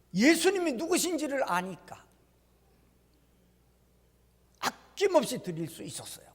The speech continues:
여러분, 모든 믿음, 헌신, 충성은 어디서부터 시작되는 거 아니? 예수가 누구신가? 예수님이 나의 어떤 분인가?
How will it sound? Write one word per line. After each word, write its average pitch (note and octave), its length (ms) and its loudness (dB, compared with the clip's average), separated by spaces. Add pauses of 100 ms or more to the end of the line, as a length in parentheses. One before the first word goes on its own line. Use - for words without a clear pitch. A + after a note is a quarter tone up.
(840)
여러분, E3 500 -2 (760)
모든 E4+ 960 4 (180)
믿음, B3 600 0 (480)
헌신, D4+ 640 -2
충성은 A#3 800 -8 (120)
어디서부터 D#4+ 540 -2
시작되는 D4+ 580 0
거 G4+ 100 8
아니? B3+ 200 6 (340)
예수가 E4+ 600 8
누구신가? C4+ 680 -2 (1120)
예수님이 F#4+ 720 6
나의 D#4+ 320 12
어떤 G4 460 10
분인가? G#3+ 500 0